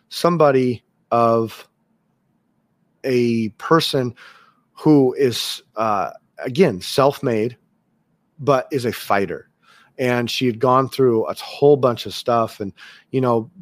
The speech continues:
dealing with, uh, the, uh, I don't wanna say naysayers, but the people who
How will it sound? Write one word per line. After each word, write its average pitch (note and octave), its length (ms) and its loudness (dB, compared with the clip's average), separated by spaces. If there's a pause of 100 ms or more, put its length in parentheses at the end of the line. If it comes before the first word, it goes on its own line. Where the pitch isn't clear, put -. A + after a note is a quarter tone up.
dealing D3 460 4
with, A#2+ 380 0
uh, G#2 420 -2
the, A2+ 580 -8 (420)
uh, G#2+ 240 -12
I A#2 100 -6
don't D3 120 2
wanna A#2 160 -4
say A#2+ 240 -8
naysayers, A2 720 -4
but - 160 -12
the A2 60 -10
people C3+ 420 -4
who A#2+ 200 -4